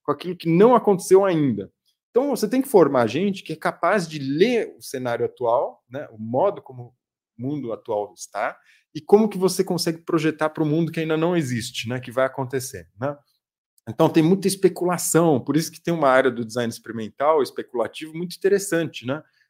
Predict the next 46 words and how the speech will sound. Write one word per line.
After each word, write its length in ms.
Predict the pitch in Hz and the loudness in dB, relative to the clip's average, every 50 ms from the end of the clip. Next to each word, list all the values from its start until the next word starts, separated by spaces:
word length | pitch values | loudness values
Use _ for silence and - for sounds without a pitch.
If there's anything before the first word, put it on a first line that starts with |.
| _ _ _ | _ _ _
Que 100 | - 127 | -10 -2
vai 160 | 123 135 135 | 2 2 2
desenvolver 540 | 135 127 135 139 143 131 135 139 131 143 143 | 2 2 0 0 2 4 4 4 4 4 2
produtos 400 | 143 156 143 127 139 147 143 - | 2 0 -2 -2 -2 -4 -6 -8
pra, 180 | - - 185 | -6 -6 -6
sei 160 | 170 - - 185 | -4 -2 -2 2
lá, 260 | 165 139 120 101 - _ _ _ _ _ _ | 2 2 2 2 -2 _ _ _ _ _ _
pra 160 | - 120 120 | 0 2 4
épocas 400 | 120 131 127 - - 147 139 - | 4 4 2 0 -6 -8 -10 -8
que 140 | - - 147 | -8 -6 -4
nem 200 | 143 151 180 185 | -2 -2 -2 -2
chegaram 500 | 175 - 185 160 139 135 139 151 151 143 | -4 -4 -2 0 2 2 4 2 2 0
ainda. 380 | 135 127 131 127 107 98 92 _ _ _ _ _ _ _ _ _ _ | -2 -2 -4 -6 -6 -10 -14 _ _ _ _ _ _ _ _ _ _
É, 380 | - 123 123 117 117 113 - 208 | -2 0 2 4 4 4 2 2
então, 220 | 175 180 220 226 | 4 6 8 8
eu 60 | 220 | 8
acho 140 | 214 196 - | 8 6 4
que 60 | - | 2
essa 220 | 208 202 208 214 208 | 0 0 2 2 2
noção 320 | 196 190 175 - 185 185 | 2 2 2 2 0 0
de 100 | 160 151 | 0 -2
projeto 600 | 147 - 175 165 143 120 120 151 180 175 180 - | -2 2 4 4 6 6 6 4 4 4 2 -2
precisa 280 | _ - 143 - 160 165 | _ -18 -12 -10 -8 -8
ser 140 | 160 - 165 | -6 -6 -6
reforçada, 600 | 156 160 - - 170 147 - - 139 117 117 123 | -8 -8 -8 -8 -8 -8 -6 -6 -6 -4 -2 -2
é 20 | |
a 20 | 135 | -2
espinha 400 | 131 - - _ - 220 220 202 | -2 -4 -10 _ -10 -8 -8 -4
dorsal, 580 | 175 185 170 - - - 110 101 95 - _ _ | -4 -4 -4 -4 -6 -4 -4 -4 -4 -6 _ _
né? 180 | - 135 151 - - _ _ _ | -10 -8 -8 -8 -12 _ _ _
Projetar. 560 | - 196 208 196 196 180 - - 127 104 98 | 2 4 4 4 2 0 -2 -2 -4 -4 -4
O 100 | - - | -6 -10
que 160 | _ - 220 | _ -16 -16
que 100 | 214 - | -14 -12
significa 680 | - - 185 165 156 147 135 139 143 180 175 _ - 165 | -12 -12 -12 -10 -10 -12 -12 -12 -14 -20 -18 _ -16 -14
projetar? 560 | - - 165 165 156 160 147 - 120 98 90 - _ _ _ _ _ _ | -10 -8 -8 -6 -6 -8 -8 -8 -8 -10 -10 -12 _ _ _ _ _ _
Então, 160 | _ 165 170 175 | _ 0 0 2
por 120 | 190 185 | 2 2
isso 120 | 220 214 | 2 0
que 120 | - - 202 | 2 4 6
eu 120 | 180 165 | 6 6
entendo 440 | 160 147 - - 160 165 156 139 123 | 6 4 2 0 -2 0 -2 -2 -4
que 100 | - - | -6 -8
esses 240 | 127 127 131 123 117 | -10 -10 -12 -10 -6
métodos 500 | 123 127 135 131 - 131 120 113 110 _ _ | -4 -2 -2 -4 -6 -10 -20 -20 -20 _ _
de, 340 | - 117 110 104 98 98 | -8 -6 -6 -6 -6 -8